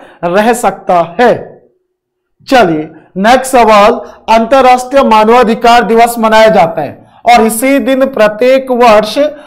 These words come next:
Nobel पुरस्कार भी दिए जाते हैं, ठीक है, Nobel Prize भी इसी दिन दिया जाता है प्रत्येक वर्ष, ठीक है ना। तो आपसे सवाल पूछा गया,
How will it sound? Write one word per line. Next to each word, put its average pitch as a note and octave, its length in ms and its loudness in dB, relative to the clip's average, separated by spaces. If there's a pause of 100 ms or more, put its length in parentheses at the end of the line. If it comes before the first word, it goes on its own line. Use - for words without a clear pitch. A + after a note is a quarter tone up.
(200)
Nobel A#3 500 2
पुरस्कार G#3+ 600 0
भी A3 240 -2
दिए G#3 340 0
जाते E3+ 540 -2
हैं, G3+ 180 -6 (640)
ठीक G#3+ 100 -2
है, A#3+ 80 2
Nobel A3 260 2
Prize A3+ 280 2
भी A3+ 120 -2
इसी A#3 220 -6
दिन A3 160 -4
दिया G#3+ 180 2
जाता G3 280 -2
है A3+ 80 -2
प्रत्येक G#3 400 -2
वर्ष, A3 220 0 (1300)
ठीक G#3 140 -2
है A3+ 80 4
ना। B3 100 2 (1400)
तो C#4 80 2
आपसे A3 560 -2
सवाल A#3+ 400 0
पूछा A#3 420 -2
गया, F#3+ 220 2